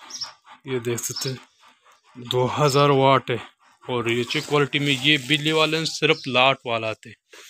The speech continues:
और बहुत मकदार में पड़े से हमारे पास मैनुअल का भी है और देख सकते हैं मैनुअल वाला भी है। और किसी भाई की चाहिए बेशक कॉल कर सकते हैं। इसके अलावा हमारे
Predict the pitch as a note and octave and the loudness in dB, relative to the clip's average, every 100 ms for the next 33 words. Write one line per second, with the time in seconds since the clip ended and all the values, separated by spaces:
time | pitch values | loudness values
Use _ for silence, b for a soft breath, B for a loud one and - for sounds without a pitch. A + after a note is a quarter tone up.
0 | B B B - - A#2+ A#2 C#3+ D3 D3+ | B B B -18 -14 -12 -4 -4 -2 -2
1 | C#3 C#3+ C#3 C#3+ C3+ C#3 C3 D3 C#3+ - | -2 0 0 0 -2 -4 -4 -2 -4 -2
2 | D3 C3+ B2+ C3+ D3+ D3+ D3 D3+ C3 C#3+ | -4 -4 -4 -2 0 -2 -2 -4 -2 0
3 | C#3+ C3+ B2+ B2 C#3 - C3+ A#2 B2 C3+ | 0 0 -2 -4 -6 -6 -6 -4 -4 -4
4 | C3 B2+ B2 B2 A#2+ A#2+ A#2+ - _ _ | -4 -2 -2 -4 -4 -6 -8 -12 _ _
5 | _ _ A#2 G#2+ G#2+ - - C3+ A#2 B2 | _ _ -16 -14 -14 -10 -10 -8 -6 -6
6 | C3 C#3 - C3+ C3+ C#3 C3 A#2+ A2 C3 | -6 -8 -8 -4 -2 -2 -2 -4 -6 -8
7 | - B2+ B2+ C#3 C3 D#3+ - E3 D#3+ D#3+ | -4 -4 -2 -6 -6 -8 -4 0 2 2
8 | D#3+ D#3 | 2 2